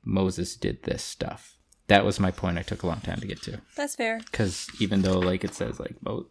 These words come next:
Speaker 1: God had this planned out, Moses didn't really know God until the bush. <laughs>
Speaker 2: I also think it's interesting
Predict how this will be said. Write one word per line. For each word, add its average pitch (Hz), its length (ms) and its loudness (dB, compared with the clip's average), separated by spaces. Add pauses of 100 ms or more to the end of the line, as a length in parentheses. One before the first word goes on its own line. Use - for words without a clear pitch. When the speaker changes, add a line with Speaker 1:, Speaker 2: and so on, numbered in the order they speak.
(140)
Speaker 1:
God 110 240 0
had 113 200 -4
this 104 180 -2
planned 101 300 -2
out, 101 300 -4 (480)
Moses 123 320 -2
didn't 120 280 0
really 104 240 0
know 95 280 -4 (800)
God 90 400 4
until 87 280 -2
the 87 100 -6
bush. - 360 -2 (400)
<laughs> - 400 -20
Speaker 2:
I 220 160 4
also 240 460 2
think 262 300 -4
it's 214 160 -6
interesting 226 840 -6